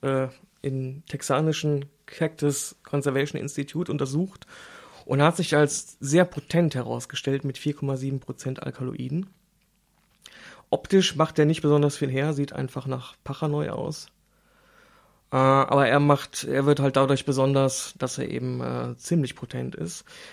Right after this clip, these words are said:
Sehr gefragter Klon, sehr gesuchter Klon, in Europa immer noch schwierig zu bekommen.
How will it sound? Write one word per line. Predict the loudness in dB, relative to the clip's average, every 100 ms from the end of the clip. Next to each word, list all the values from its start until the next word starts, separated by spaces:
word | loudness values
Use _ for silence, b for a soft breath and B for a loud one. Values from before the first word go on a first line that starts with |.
| B
Sehr | 2 6 8
gefragter | 6 2 2 2 0
Klon, | 0 0 4
sehr | 4 4
gesuchter | 4 2 2 0
Klon, | 2 2 2
in | 0 0
Europa | 2 0 2 2 2 0 _
immer | 0 2
noch | 2 -2
schwierig | -6 -4 0 0 0 -4
zu | -4
bekommen. | -2 -2 0 -2